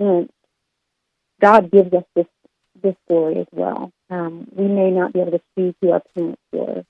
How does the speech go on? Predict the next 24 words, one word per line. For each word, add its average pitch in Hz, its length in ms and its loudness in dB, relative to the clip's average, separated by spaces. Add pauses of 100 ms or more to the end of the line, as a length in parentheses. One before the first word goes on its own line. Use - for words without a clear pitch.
(540)
We 185 60 -4
may 190 160 2
not 175 240 0 (320)
be 180 140 4
able 170 200 2 (140)
to 165 400 -4 (120)
control 180 520 0
what 170 180 -2
our 165 140 -2 (120)
children 165 460 -4
do. 165 360 -4 (440)
We 196 80 0
may 196 140 2
not 180 180 0
be 175 60 0
able 170 140 4
to, 170 120 0 (100)
con-, 175 220 -6
you 196 80 -6
know, 175 80 -6
we 170 140 -6 (100)
pick 190 160 0
our 156 140 -4 (120)
spouse, 170 280 0